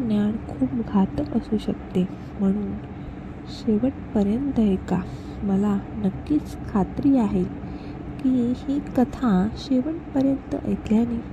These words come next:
तुमच्यावर लक्ष्मीची कृपा नक्की होणार. लक्ष्मी देवीची कृपा प्राप्त करून घेण्यासाठी "ओम लक्ष्मी नारायण नम" असं टाईप करा.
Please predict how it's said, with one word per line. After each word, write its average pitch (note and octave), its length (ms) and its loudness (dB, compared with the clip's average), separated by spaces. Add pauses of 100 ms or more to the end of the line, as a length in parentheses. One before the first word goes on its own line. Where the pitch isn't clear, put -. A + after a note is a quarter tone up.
(160)
तुमच्यावर A#3+ 520 0
लक्ष्मीची C#4 760 -2 (120)
कृपा A3 360 0
नक्की - 380 -2 (100)
होणार. F#3 380 0 (1120)
लक्ष्मी C#4+ 560 0
देवीची C4 480 4
कृपा - 460 0 (220)
प्राप्त B3+ 480 0
करून A3+ 280 2
घेण्यासाठी G3+ 720 4 (420)
"ओम C#4+ 120 2
लक्ष्मी B3 640 -2
नारायण G#3 600 2 (440)
नम" B3 340 0 (140)
असं A3 260 2
टाईप F#3+ 580 0
करा. G3 160 0